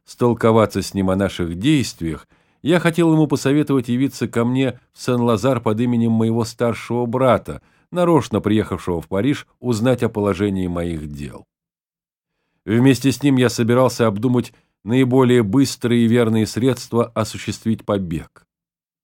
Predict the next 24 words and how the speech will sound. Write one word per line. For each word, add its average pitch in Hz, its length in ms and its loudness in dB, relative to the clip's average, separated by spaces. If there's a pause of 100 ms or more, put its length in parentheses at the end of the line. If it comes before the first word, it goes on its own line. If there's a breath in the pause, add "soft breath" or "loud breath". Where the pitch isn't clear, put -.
(920)
Отец-настоятель 180 880 2
оповестил 156 600 0
Тибержа 113 580 2
о - 20 4
моём 107 320 2
желании 104 460 2
побеседовать 92 800 -4
с - 140 -18
ним. 69 280 -14 (1040)
Этот 165 320 -2
верный 160 440 4
друг 151 760 -2
не 95 140 -4
настолько 117 580 -2
потерял 85 480 -4
меня 85 300 -2
из 80 140 -6
виду, 107 300 -2
чтобы 95 380 -4
не 95 140 0
знать 95 360 -4
о 87 60 -4
моём 82 340 -4
приключении. 73 1040 -10